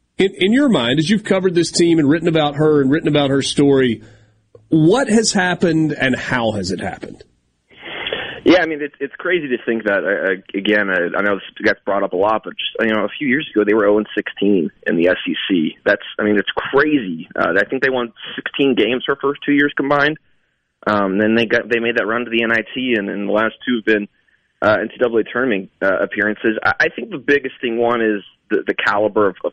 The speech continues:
Speaker 2: player has just probably gotten better. Um, you know, getting, uh, Maddie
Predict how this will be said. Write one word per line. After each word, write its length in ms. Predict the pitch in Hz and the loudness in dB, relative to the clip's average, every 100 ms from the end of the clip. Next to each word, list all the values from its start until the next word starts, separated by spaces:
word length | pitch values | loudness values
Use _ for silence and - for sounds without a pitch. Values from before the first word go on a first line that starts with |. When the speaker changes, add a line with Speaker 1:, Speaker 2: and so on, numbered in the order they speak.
| - | -4
Speaker 2:
player 400 | - 87 95 98 | 0 4 4 2
has 160 | 104 95 | -4 -6
just 180 | 101 95 | -8 -8
probably 260 | - 98 101 | -2 -2 -2
gotten 460 | 95 104 87 95 95 | -2 -2 -2 -8 -6
better. 380 | 85 87 90 - - - | -4 0 -2 -4 -8 -6
Um, 360 | 90 85 78 - - - - | -2 -2 -4 -10 -20 -20 -2
you 140 | 104 | 0
know, 120 | 90 | 0
getting, 360 | 90 120 123 117 | 2 0 0 -4
uh, 140 | 82 - | -6 -4
Maddie 360 | 107 117 107 | -2 -2 -4